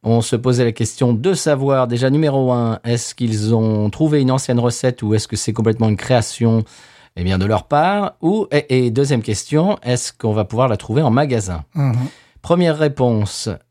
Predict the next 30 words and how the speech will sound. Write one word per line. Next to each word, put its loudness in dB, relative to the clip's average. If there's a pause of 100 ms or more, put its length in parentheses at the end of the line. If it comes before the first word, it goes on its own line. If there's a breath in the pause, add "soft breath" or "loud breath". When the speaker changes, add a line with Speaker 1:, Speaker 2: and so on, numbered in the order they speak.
Speaker 1:
euh, -4
première 2
réponse, -2
euh, 0
non, 0
on 0
a 2
improvisé 0
ça, 0
on 0
l'a 2
créé 0
nous, 2
on 2
s'est -2
inspiré 0
de, 0
du -2
goût, 0
machin, -2
nan, -2
nan, -2
nan, 0
et -2
c'est -8
une 0
création, -2
euh, -2
de 2
nous. 0